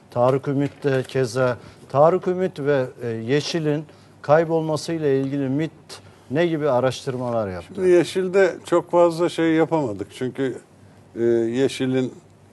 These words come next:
Speaker 2: e, şeyi vardı, çağrı cihazı vardı. Onu,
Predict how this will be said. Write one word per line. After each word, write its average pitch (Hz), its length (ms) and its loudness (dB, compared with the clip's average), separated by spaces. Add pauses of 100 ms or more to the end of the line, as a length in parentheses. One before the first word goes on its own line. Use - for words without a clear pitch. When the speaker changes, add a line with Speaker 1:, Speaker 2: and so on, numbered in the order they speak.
(340)
Speaker 2:
e, 107 480 -4
şeyi 123 320 4
vardı, 98 560 -2
çağrı 113 380 -2
cihazı 98 520 -6
vardı. 85 420 -8 (640)
Onu, 110 340 -4